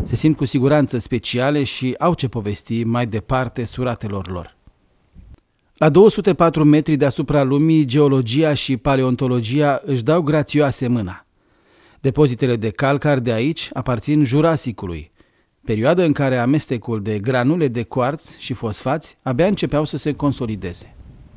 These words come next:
Dovada vie a existenței unei vieți tumultoase pe muntele lui Allah sunt fosilele protozoarelor, echinodermelor și vertebratelor care populau cândva această regiune.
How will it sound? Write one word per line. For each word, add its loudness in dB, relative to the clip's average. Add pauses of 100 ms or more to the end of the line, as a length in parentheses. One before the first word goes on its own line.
(720)
Dovada 4
vie 0
a -6
existenței -2
unei -2
vieți -2
tumultoase 0
pe -4
muntele 0
lui -4
Allah -2
sunt -2
fosilele 0
protozoarelor, 0
echinodermelor 0
și -8
vertebratelor -2
care -4
populau -2
cândva -2
această -4
regiune. -8